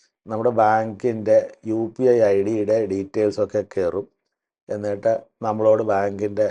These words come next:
ആപ്പിൽ പോയിട്ട് അപ്രൂവ് ചെയ്യാൻ പറയും. because ഇതിനകത്ത് ഞാൻ തന്നെയാണല്ലോ ചെയ്തതെന്ന് അറിയണ്ടേ. ഇത്തരം ബാങ്കുകാർ നമ്മളെ കൊണ്ട് അപ്രൂവ് ചെയ്യിപ്പിക്കും. ഒരു പ്രൊസീജിയറുണ്ട്, അത് വലിയ പ്രശ്നമൊന്നുമില്ല. അത് എല്ലാ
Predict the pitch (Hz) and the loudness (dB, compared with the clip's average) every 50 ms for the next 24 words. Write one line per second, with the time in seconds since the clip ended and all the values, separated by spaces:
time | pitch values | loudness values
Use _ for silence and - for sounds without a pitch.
0 | 90 95 98 101 - - 110 95 - 95 92 90 85 82 101 92 85 - - - | -2 -2 -2 -2 -2 -4 -6 -4 -2 -2 -2 -2 -2 0 0 0 -2 -2 -4 -4
1 | 113 - 123 120 127 120 113 101 95 92 87 82 - - - - _ _ - - | -4 -2 0 2 2 4 4 4 2 2 0 -4 -8 -8 -10 -14 _ _ -20 -10
2 | - 110 107 98 - 104 95 98 113 120 117 113 113 107 123 117 104 101 107 113 | -4 -2 -2 0 0 -2 -4 -4 -2 -2 0 0 0 -2 -2 -2 -4 -4 -4 -4
3 | 113 117 120 127 120 113 113 120 120 123 120 113 104 104 110 117 120 123 120 120 | -4 -4 -2 -2 -4 -2 -2 0 2 2 2 2 2 2 2 4 4 4 4 4
4 | 113 113 113 113 110 95 85 80 - - _ _ _ _ _ _ - 123 127 117 | 2 0 2 0 0 -2 -4 -10 -12 -14 _ _ _ _ _ _ 0 0 2 2
5 | 110 110 113 120 127 120 131 120 110 113 127 123 113 107 110 113 110 120 131 131 | 2 2 0 0 2 4 6 8 8 6 6 2 0 0 0 0 0 0 0 0
6 | 139 - 113 117 113 110 95 85 80 80 85 82 87 90 107 131 131 131 123 127 | 0 -2 -2 -4 -2 -2 -2 -4 -6 -8 -10 -8 -6 -2 -2 -2 0 0 0 0
7 | 123 - 147 151 156 170 175 135 107 90 85 82 80 82 104 110 110 117 139 135 | 0 0 -2 -2 0 2 2 2 0 -2 -6 -10 -8 -6 -6 -4 -2 0 0 2
8 | 127 120 107 - 131 143 151 156 156 165 160 139 113 123 131 131 131 135 - _ | 2 0 0 0 0 0 0 0 0 0 0 0 0 -2 -2 -2 -2 -4 -8 _
9 | _ _ _ _ _ _ - 117 123 123 131 131 143 | _ _ _ _ _ _ 0 2 2 4 4 6 6